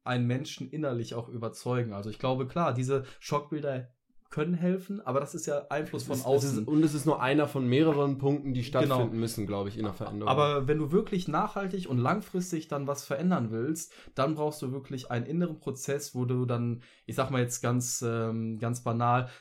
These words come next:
Speaker 1: zwei neue Synapsen sich verknüpft haben in deinem Gehirn und wo dann ein neuer Prozess entstanden ist und wo du sagst, „Okay, da stehe ich jetzt auch wirklich hinter.“ Und das geschieht nur, wenn du genügend Informationen oder wenn, wenn du neues Wissen hast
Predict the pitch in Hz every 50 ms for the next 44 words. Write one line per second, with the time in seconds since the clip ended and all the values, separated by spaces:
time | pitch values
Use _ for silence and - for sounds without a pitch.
0 | _ - - - 135 131 131 131 131 135 135 135 135 123 120 127 127 139 160 156
1 | - - 151 131 135 135 - - 135 131 - 156 151 151 - - 151 139 139 139
2 | 131 127 135 139 139 135 135 127 123 135 139 139 135 131 127 - - - - 135
3 | 127 120 131 139 135 135 131 127 127 127 135 135 131 131 - 120 - 156 151 151
4 | - 135 123 - 135 127 127 127 127 123 - 127 117 117 127 123 123 117 120 123
5 | 123 123 127 123 - 139 131 127 123 120 - - - 131 127 127 123 113 123 123
6 | 120 127 123 120 123 117 - 131 123 123 120 107 104 107 117 131 127 - - 127
7 | 123 - - 131 123 - 135 135 147 151 151 - - - _ - 127 123 127 127
8 | 127 123 127 127 127 127 127 127 - 117 120 123 117 117 113 - - - 127 123
9 | 123 117 113 113 110 123 123 127 127 120 120 131 127 127 127 127 127 127 123 -
10 | 120 110 107 - 104 104 101 104 - -